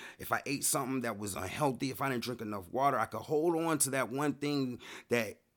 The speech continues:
really, it looks like discipline, but it's also helping to keep you anchored and solid onto the principle of whatever you're doing.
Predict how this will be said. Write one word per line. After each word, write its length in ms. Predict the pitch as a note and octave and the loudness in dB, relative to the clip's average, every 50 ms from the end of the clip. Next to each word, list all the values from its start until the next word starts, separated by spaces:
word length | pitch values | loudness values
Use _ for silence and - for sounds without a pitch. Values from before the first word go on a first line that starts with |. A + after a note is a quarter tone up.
| _ _ _ - | _ _ _ -10
really, 420 | G#2+ F#2+ A#2+ D#3+ E3+ E3 D3 B2 | -6 -2 0 2 2 4 4 2
it 80 | A2 A2 | 2 2
looks 240 | A#2 C#3+ C3 - - | 0 -2 -2 -2 -2
like 180 | C3+ A#2+ G#2 | -2 -4 -4
discipline, 440 | - C3+ C#3+ C#3+ - A#2+ - A#2+ A#2 | -4 -4 -2 0 -2 -2 -2 -2 -2
but 100 | F#2+ A2+ | -2 -2
it's 100 | A2 G#2+ | -2 -2
also 360 | A#2+ C#3 C#3 C#3 - A#2+ A2+ | -2 -2 -2 -2 -2 -2 -2
helping 340 | G#2 G2 C3 B2 A#2 A#2 A2 | -2 -2 -4 -4 -2 -4 -4
to 80 | G#2 G2+ | -6 -6
keep 320 | - - A#2+ A2 - - | -6 -6 -6 -6 -6 -6
you 160 | A2+ G2+ F2+ - - | -8 -8 -8 -8 -8
anchored 380 | B2 C3 C3+ C3 A2+ G2 - F#2 | -6 -6 -6 -4 -6 -8 -6 -6
and 120 | G2 F2+ | -8 -6
solid 480 | - - - A#2 B2 C#3 D3 C3+ A#2+ G2+ | -4 -4 -2 -2 -2 0 0 -2 -2 -2
onto 280 | G#2+ A2 - - A2+ | -4 -4 -4 -4 -6
the 100 | F#2+ - | -6 -6
principle 540 | - - - C3 B2 A#2 - F#2+ F2 G#2 G#2 | -8 -8 -6 -6 -6 -6 -6 -8 -6 -4 -4
of 60 | G2 | -4
whatever 280 | F#2+ G2+ G#2 A2 F#2 G2+ | -2 -2 -2 -2 -2 -2
you're 160 | G2+ F#2+ F#2 | -2 -2 -4
doing. 460 | F2+ E2 - D3+ G3+ D#3+ B2+ A#2 A#2 | -4 -4 -4 -2 0 2 2 0 0